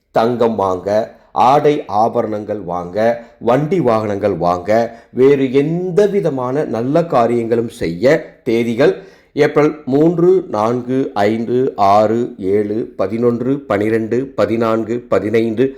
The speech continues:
பத்தொன்பது, இருபத்தி ஒன்று, இருபத்தி ரெண்டு, இருபத்தி மூணு, இருபத்தி ஏழு, இருபத்தி ஒன்பது ஆகிய நாட்கள் நல்ல நாட்களாக இருக்கின்றது.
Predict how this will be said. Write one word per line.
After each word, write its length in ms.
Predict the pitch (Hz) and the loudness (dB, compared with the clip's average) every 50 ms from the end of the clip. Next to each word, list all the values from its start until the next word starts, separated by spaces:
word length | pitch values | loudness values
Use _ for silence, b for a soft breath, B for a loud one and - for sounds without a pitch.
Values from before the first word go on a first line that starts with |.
| B B B B | B B B B
பத்தொன்பது, 640 | - 127 123 123 - 196 190 175 151 151 143 123 147 151 147 - - - | -2 -2 -2 0 0 -2 -2 0 0 -2 0 0 -2 -4 -4 -6 -12 -8
இருபத்தி 440 | 123 110 113 117 139 135 139 131 117 | -4 -4 -2 -2 -4 -4 -2 -4 -2
ஒன்று, 340 | 107 117 113 110 - 131 135 135 - | -2 -4 -4 -4 -6 -6 -6 -6 -6
இருபத்தி 440 | 117 110 104 98 - - - 113 107 | -6 -4 -4 -4 -6 -8 -4 -2 -2
ரெண்டு, 260 | 104 104 101 104 110 110 - - | -2 -2 -2 -4 -6 -6 -6 -4
இருபத்தி 420 | 123 120 127 147 165 165 - 151 | -2 -2 0 -2 -4 -4 -4 -4
மூணு, 260 | 147 143 139 147 156 - - - | -4 -2 -2 -2 -4 -4 -6 -4
இருபத்தி 440 | - 110 107 98 107 107 - - 98 | -2 0 0 0 -2 -4 -6 -6 -4
ஏழு, 240 | 101 101 98 123 - - - | -4 -2 -2 -4 -6 -6 -4
இருபத்தி 420 | - 147 143 120 123 - - 95 95 | -2 0 0 0 0 -2 -2 -6 -6
ஒன்பது 320 | 82 78 85 85 - - b b b b b b | -6 -6 -6 -8 -8 -10 b b b b b b
ஆகிய 480 | - 104 110 110 92 92 92 95 95 85 - - | 0 2 2 2 0 -2 -4 -4 -4 -4 -4 -4
நாட்கள் 480 | 107 101 104 107 - - 170 196 - - - - | -2 -2 -2 -2 0 0 0 0 0 -4 -8 -4
நல்ல 320 | 147 147 147 139 127 117 | 0 2 2 2 2 2
நாட்களாக 500 | 113 107 98 - - - 92 90 87 - - 233 | 2 0 -4 -4 -4 -4 -4 -2 -2 -2 -2 -2
இருக்கின்றது. 540 | 165 123 98 82 - 90 80 82 80 82 | 0 -2 -4 -4 -8 -10 -10 -10 -10 -10